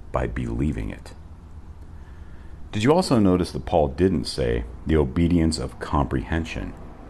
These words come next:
We may not completely understand things like God becoming a man in Jesus or how the resurrection could happen. That's okay. God doesn't demand we figure it all out and then get back to him to take a final exam.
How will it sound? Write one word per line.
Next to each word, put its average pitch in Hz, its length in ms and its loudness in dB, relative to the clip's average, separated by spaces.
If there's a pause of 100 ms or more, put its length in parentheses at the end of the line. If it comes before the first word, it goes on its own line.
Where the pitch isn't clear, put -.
(920)
We 107 160 6
may 120 160 8
not 123 240 4
completely 85 560 2
understand 78 600 2
things 62 260 -2
like 62 360 -2
God 67 240 4
becoming 67 440 0
a 64 40 0
man 67 440 2
in 62 160 0
Jesus 65 640 -2 (320)
or 62 220 -4
how 82 240 4
the 71 120 4
resurrection 71 680 4
could 64 160 -4
happen. 60 440 -4 (720)
That's - 200 -2
okay. 92 500 0 (840)
God 98 300 2
doesn't 98 340 4
demand 82 440 4
we 71 120 2
figure 80 460 2
it 73 60 4
all 73 260 4
out 73 260 2
and 71 140 0
then 69 160 2
get - 240 0
back 78 260 2
to 78 80 -4
him 60 140 -2
to 60 80 -4
take 69 240 -4
a - 60 -2
final 69 440 0
exam. 58 540 -2